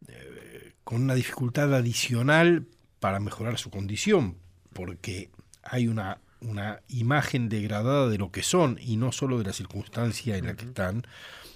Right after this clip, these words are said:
Speaker 1: Recuperar esos saberes y poner en valor las tradiciones, las prácticas, lo específico de culturas que están muy bajo, bajo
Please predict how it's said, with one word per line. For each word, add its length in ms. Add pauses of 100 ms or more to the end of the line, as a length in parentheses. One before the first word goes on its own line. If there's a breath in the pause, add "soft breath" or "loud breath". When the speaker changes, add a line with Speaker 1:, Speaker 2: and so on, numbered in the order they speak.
(320 loud breath)
Speaker 1:
Recuperar 540
esos 180
saberes 520
y 140
poner 360
en 180
valor 500 (400 soft breath)
las 220
tradiciones, 680
las 120
prácticas, 640
lo 60
específico 680
de 80
culturas 680 (420 loud breath)
que 80
están 300
muy 400 (140)
bajo, 800
bajo 680